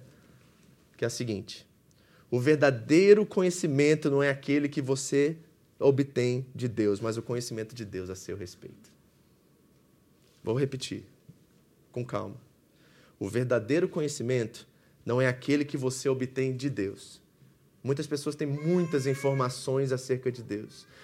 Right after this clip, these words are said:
Muitas pessoas conhecem muito a respeito de Deus, da Bíblia e tudo mais. Mas Paulo está anunciando aqui que o verdadeiro amor, o verdadeiro conhecimento é ser conhecido de Deus.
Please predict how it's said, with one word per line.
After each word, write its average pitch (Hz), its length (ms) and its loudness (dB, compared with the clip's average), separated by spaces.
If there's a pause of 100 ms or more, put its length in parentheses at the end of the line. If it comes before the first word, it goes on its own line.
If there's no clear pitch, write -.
(120)
Muitas 139 260 -2
pessoas 147 380 0
conhecem 147 400 -4
muito 165 540 2
a 127 40 2
respeito 131 380 -2
de 117 80 -6
Deus, 135 460 2
da 113 120 0
Bíblia 147 520 -2 (200)
e 123 80 -4
tudo 127 280 -2
mais. 104 420 -10 (580)
Mas 113 220 -6
Paulo 147 280 2
está 160 180 -4
anunciando 147 480 -4
aqui 123 220 -8
que - 120 -12
o 117 60 -6
verdadeiro 143 640 -2
amor, 107 580 -6
o 113 60 -12
verdadeiro 117 600 -2
conhecimento 120 720 -4 (220)
é 110 80 -4
ser 120 300 -6
conhecido 139 1000 -6
de 101 140 -10
Deus. 95 580 -12